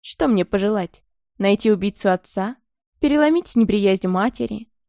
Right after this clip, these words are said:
Прославиться и стать великой? Или..." Отблески от подсветки падали на безупречно правильное лицо Ксана — окрашивали бирюзой пряди белоснежных волос.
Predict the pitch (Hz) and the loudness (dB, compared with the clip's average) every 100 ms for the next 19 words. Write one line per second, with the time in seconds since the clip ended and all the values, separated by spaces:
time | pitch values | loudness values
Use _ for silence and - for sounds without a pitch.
0 | _ - 208 - 214 208 214 220 226 214 | _ 2 2 4 4 4 2 -2 -2 -2
1 | 214 214 311 - 185 - - 269 320 330 | -4 -4 -6 -6 -8 -6 -4 0 2 0
2 | 320 330 _ _ _ _ _ 233 214 180 | -2 -6 _ _ _ _ _ -2 0 -2
3 | 185 - 190 - 196 - 190 - 262 269 | -4 -2 -2 -2 -4 -2 -4 -4 -2 -2
4 | 262 254 262 254 240 262 185 185 214 202 | 0 0 0 0 0 0 0 -2 -4 -2
5 | 208 202 208 208 220 - 247 - 180 170 | 0 0 0 -2 -2 -6 -8 -6 -6 -6
6 | 175 _ _ - 254 277 285 277 247 214 | -10 _ _ -8 -4 2 2 2 -2 0
7 | 226 233 262 262 196 208 202 208 214 214 | 0 2 0 0 -2 -2 0 -2 0 -2
8 | 196 202 208 202 175 - | -2 -4 -2 -2 -2 -8